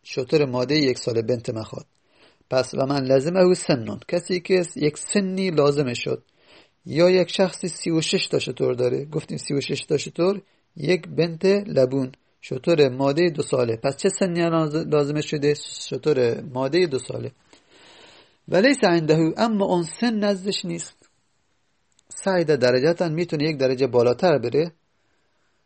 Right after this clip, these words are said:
مثلاً همین بیست و پنج تا شتر، یک بنت مخاض لازمشه، اما در میان شترانش بنت مخاض نیست، می‌تونه یک درجه بالاتر بره و بعد از بنت مخاض بنت، بنت لبونه.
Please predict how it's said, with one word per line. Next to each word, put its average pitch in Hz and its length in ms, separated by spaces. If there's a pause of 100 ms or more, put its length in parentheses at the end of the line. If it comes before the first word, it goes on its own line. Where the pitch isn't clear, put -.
(260)
مثلاً 135 300
همین 135 280
بیست 117 180
و - 20
پنج 127 200
تا 131 120
شتر، 180 480
یک 160 200
بنت 151 220
مخاض 131 400 (1300)
لازمشه، 123 760
اما 170 340
در 139 180
میان 156 240
شترانش 156 500
بنت 160 200
مخاض 156 380
نیست، 147 320 (640)
می‌تونه 190 300
یک 208 200
درجه 165 320
بالاتر 151 480
بره 180 400 (760)
و 135 160
بعد 165 260
از 156 160
بنت 147 260
مخاض 147 360
بنت، 185 380
بنت 175 420
لبونه. 131 600